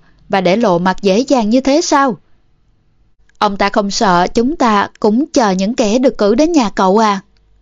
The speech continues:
Sako nhìn thẳng vào mắt người vừa là cấp trên vừa là bạn của anh. "Tôi đã giết một người ở Ai Cập, Martin ạ. Việc đó là phòng vệ chính đáng, nhưng tôi không thể nói ra được.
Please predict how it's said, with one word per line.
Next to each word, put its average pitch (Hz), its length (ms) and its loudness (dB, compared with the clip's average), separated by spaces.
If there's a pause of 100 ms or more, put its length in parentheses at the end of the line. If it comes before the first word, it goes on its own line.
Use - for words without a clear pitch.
(920)
Sako 220 360 -4
nhìn 190 240 -4
thẳng 208 320 -6
vào 233 120 -2
mắt 226 220 -4
người 202 320 0
vừa 208 160 -2
là 196 120 -4
cấp 285 180 -4 (100)
trên 254 220 0 (220)
vừa 226 140 -2
là 190 120 -2
bạn 185 280 -4
của 240 120 -6
anh. 247 220 0 (1200)
"Tôi 208 140 0
đã 185 60 2
giết 269 280 0
một 233 200 0
người 196 240 2
ở - 140 0
Ai 254 200 0
Cập, 208 280 -4 (340)
Martin 269 420 2
ạ. 196 260 0 (680)
Việc 208 220 0
đó 233 260 0
là 269 160 -2
phòng 208 200 0
vệ 190 120 0
chính 277 240 0
đáng, 294 260 0 (480)
nhưng 208 300 -2
tôi 233 140 -2
không 226 160 -2
thể 214 140 -2
nói 247 260 2
ra 277 120 2
được. 214 300 2